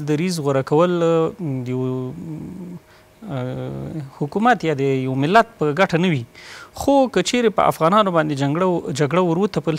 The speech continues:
سي، بیا د پرمخ بیولو کافي تجربه لري د افغانان. پرمخ بیا ډېره ښه بیایي.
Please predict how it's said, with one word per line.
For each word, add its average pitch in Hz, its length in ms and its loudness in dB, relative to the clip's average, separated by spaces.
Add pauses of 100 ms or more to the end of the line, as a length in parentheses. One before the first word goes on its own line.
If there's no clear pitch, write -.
سي، 226 100 0 (540)
بیا 190 140 4
د 175 120 -2
پرمخ 175 300 0
بیولو 202 340 2
کافي 196 180 0
تجربه 127 460 0
لري 120 160 -2
د 123 180 2
افغانان. 127 380 -6 (280)
پرمخ 226 280 0
بیا 202 120 4
ډېره 190 260 2
ښه 160 80 2 (100)
بیایي. 110 180 -4